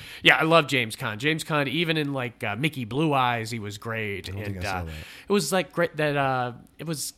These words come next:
Speaker 1: I guess you could call it a romantic comedy. It was with Hugh Grant, but Hugh Grant falls in love with a, uh, daughter of a guy who's in a mob, in the mob,
Speaker 2: Mm-hmm.
Speaker 1: and, uh, James Caan plays the dad. So you get to see all those great kind of character actor,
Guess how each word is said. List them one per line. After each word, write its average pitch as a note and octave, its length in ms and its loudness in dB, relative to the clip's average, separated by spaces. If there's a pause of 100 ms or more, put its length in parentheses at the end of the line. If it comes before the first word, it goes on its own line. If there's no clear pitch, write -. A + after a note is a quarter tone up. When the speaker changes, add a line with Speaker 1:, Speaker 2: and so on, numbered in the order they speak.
(100)
Speaker 1:
I G3+ 80 -10
guess B3+ 260 -2
you F#3 60 -6
could D3 120 -8
call C3 180 -2
it A#2+ 40 -2
a A#2+ 40 -2
romantic A2+ 440 -6
comedy. A2+ 340 -6
It G2 80 -6
was A2 140 -8
with A2 140 -10
Hugh C#3+ 240 0
Grant, A#2+ 360 -4
but G#2+ 120 -4
Hugh B2 140 -6
Grant A#2+ 280 -6
falls A#2 280 -4
in A2 140 -10
love A2 460 -6
with A#2 180 -8
a, G2+ 380 -8
uh, G2+ 200 -8
daughter G#2 460 -6
of G#2 140 -10
a G2+ 60 -10
guy G2+ 240 -4
who's G#2+ 180 -8
in G#2 100 -6
a F#2 40 -12
mob, G#2 420 -6
in A#2+ 100 -10
the A2 60 -8
mob, G#2+ 380 -4 (200)
Speaker 2:
Mm-hmm. G2+ 200 -6
Speaker 1:
and, G#2+ 260 -4
uh, F#2+ 360 -6 (680)
James G#2+ 240 -6
Caan G#2 240 -6
plays G#2 220 -6
the G#2 80 -12
dad. F#2+ 300 -8 (760)
So G#2 200 -6
you F#2+ 120 -8
get G#2 140 -10
to G#2 80 -8
see G#2 240 -6
all G2+ 240 -2
those F#2+ 320 -8
great G2 480 -10
kind G#2 240 -10
of F2+ 220 -10
character G2+ 440 -6
actor, F#2+ 520 -6